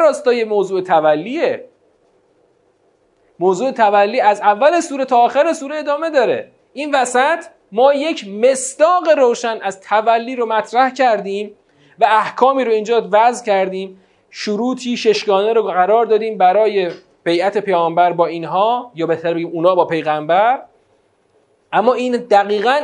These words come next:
این فصل، این بند دوم دقیقاً در راستای موضوع تولیه. یعنی چی؟ به چه صورت، به چه بیانی؟ به این بیان که آقا خدا به هیچ وجه،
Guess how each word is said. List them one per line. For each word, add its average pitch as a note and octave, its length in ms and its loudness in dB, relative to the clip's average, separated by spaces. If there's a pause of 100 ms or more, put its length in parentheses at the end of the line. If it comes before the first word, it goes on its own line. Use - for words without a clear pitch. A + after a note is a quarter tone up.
این A#3 240 -6
فصل، F#3 500 -2
این F#3 380 -6
بند F3+ 340 0
دوم F#3 600 0
دقیقاً B3 580 -2
در D4+ 140 2
راستای B3+ 400 -2
موضوع A3 360 -6
تولیه. E3+ 560 -2
یعنی A#3 320 -4
چی؟ A#3 200 -14
به G3 100 -2
چه B3+ 140 -6
صورت، A3+ 340 -4
به F#3 80 -10
چه A3+ 120 -10
بیانی؟ A3+ 580 -4 (1120)
به F3+ 120 0
این D4 260 -4
بیان B3 340 0
که A3 120 -8
آقا A#3+ 440 -2 (560)
خدا G#3 720 -2 (140)
به B3 80 0
هیچ C4 560 -4
وجه، E3+ 420 -2